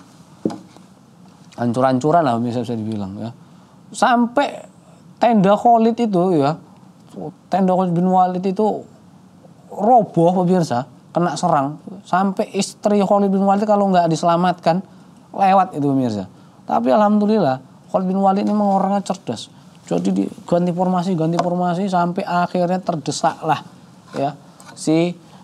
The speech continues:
eh, orang-orang Yamamah itu yang kurang ajar tadi, yang fanatik banget sama Musailamah. Padahal taunya mereka Musailamah itu penipu.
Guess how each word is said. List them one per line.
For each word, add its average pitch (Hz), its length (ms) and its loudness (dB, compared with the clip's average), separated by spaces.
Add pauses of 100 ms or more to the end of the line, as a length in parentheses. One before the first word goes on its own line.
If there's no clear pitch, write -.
(140)
eh, 135 560 2
orang-orang 143 720 0
Yamamah 135 480 0
itu 123 320 -4
yang 120 240 -6
kurang 127 320 -6
ajar 120 320 -6
tadi, 117 320 -4
yang 117 160 -6 (160)
fanatik 120 400 -6 (160)
banget 117 320 -6
sama 117 400 -8 (320)
Musailamah. 117 640 -2
Padahal 120 400 -6
taunya 156 320 2
mereka 139 320 0
Musailamah 127 560 0
itu 135 160 -10
penipu. 123 480 -4